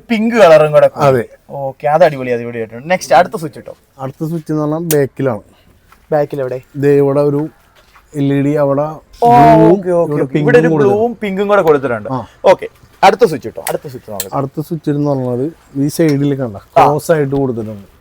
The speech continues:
Speaker 1: ആ,
Speaker 2: അവിടെ
Speaker 1: അവിടെ റോസും ഇവിടെ മറ്റേ ഒരു ഗോൾഡും.
Speaker 2: ഗോൾഡും.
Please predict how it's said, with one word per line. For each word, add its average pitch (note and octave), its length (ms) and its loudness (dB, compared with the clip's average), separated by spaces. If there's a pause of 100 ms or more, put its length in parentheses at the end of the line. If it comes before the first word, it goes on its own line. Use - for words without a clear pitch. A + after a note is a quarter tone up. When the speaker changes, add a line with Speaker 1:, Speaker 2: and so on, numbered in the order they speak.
(220)
Speaker 1:
ആ, E3 120 2
Speaker 2:
അവിടെ C#3 160 0
Speaker 1:
അവിടെ A#3+ 200 4
റോസും C4+ 500 6 (140)
ഇവിടെ G#3+ 260 2
മറ്റേ A3 360 4
ഒരു G#3 160 6
ഗോൾഡും. E3 440 4
Speaker 2:
ഗോൾഡും. C#3+ 380 -2